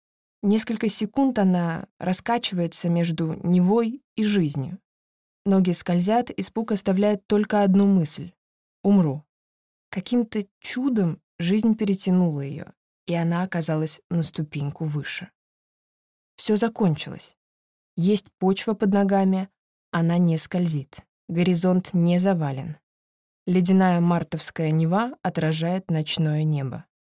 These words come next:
Всё хорошо. Просто рядом стоит человек, который её не спас. А может, я умерла? Просто Бог милосерд, и мне кажется, что жизнь продолжается. А на самом деле нет,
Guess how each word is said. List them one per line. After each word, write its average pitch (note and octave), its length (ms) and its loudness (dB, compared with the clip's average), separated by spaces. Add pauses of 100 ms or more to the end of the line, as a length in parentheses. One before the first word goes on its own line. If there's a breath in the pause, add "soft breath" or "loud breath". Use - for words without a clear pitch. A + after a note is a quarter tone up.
(140)
Всё - 280 -4
хорошо. F#3+ 600 -6 (680)
Просто G3 400 0
рядом E3 320 0
стоит D#3 360 -6
человек, E3+ 600 -4 (280)
который F#3 440 0
её D3 240 0
не D3+ 140 0
спас. - 520 -10 (920)
А G3 100 2
может, G#3+ 460 2 (120)
я G#3 160 2
умерла? A#3+ 500 2 (520)
Просто G#3+ 440 0
Бог F#3 340 0
милосерд, F#3 640 0
и F3 240 -2 (220)
мне G#3 180 4
кажется, A3+ 460 0
что F3 260 -2
жизнь G#3 300 2
продолжается. E3+ 1000 -2 (680)
А F#3+ 120 4
на F#3+ 120 4
самом A3 340 4
деле F#3+ 240 4
нет, F#3 420 0